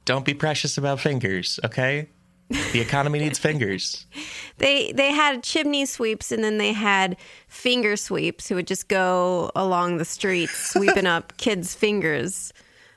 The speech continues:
Speaker 2: uh, that would get caught up in textile machines.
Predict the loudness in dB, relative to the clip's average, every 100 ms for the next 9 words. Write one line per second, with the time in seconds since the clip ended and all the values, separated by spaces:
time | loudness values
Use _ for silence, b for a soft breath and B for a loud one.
0 | b -6 -2 0 0 0 -2 -2 2 4
1 | 4 0 -2 -2 -2 -4 -4 -2 0 0
2 | -2 -4 -4 -2 -2 -6 -8